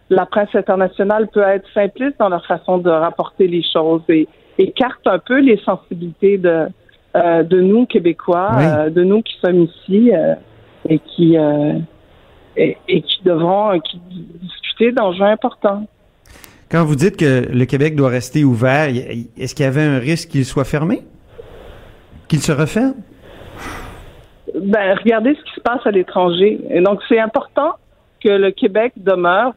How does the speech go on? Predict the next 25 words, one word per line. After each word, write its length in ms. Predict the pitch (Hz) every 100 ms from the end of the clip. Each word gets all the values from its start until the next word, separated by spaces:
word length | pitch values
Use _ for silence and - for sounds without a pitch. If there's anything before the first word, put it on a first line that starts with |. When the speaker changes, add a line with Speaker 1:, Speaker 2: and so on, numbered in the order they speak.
| -
Speaker 1:
ouvert, 600 | 196 175 175 180 262 262 _ _ _ -
euh, 380 | 185 180 180 - - -
sur 140 | 196
le 80 | 208
monde. 280 | 220 294 247
Et 60 | 160
pour 200 | - - -
ça, 140 | 214
il 80 | 247
faudra 260 | - 170 160
voir, 380 | 165 180 220
euh, 240 | 175 156 170 - _ _ _ _ -
euh, 140 | 135 160 -
ce 60 |
que 180 | 165 202 196
notre 160 | 196 165
nouveau, 520 | 165 165 165 175 180
de 200 | 214 180
notre 480 | 175 175 175 - 170
nouveau 600 | 165 175 175 165 185 214 190
gouvernement 540 | 170 165 165 160 175
fera. 560 | - 180 147 147 233 247
Et 100 | 147
là-dessus, 520 | 160 - - 208 254
ben, 240 | 202 -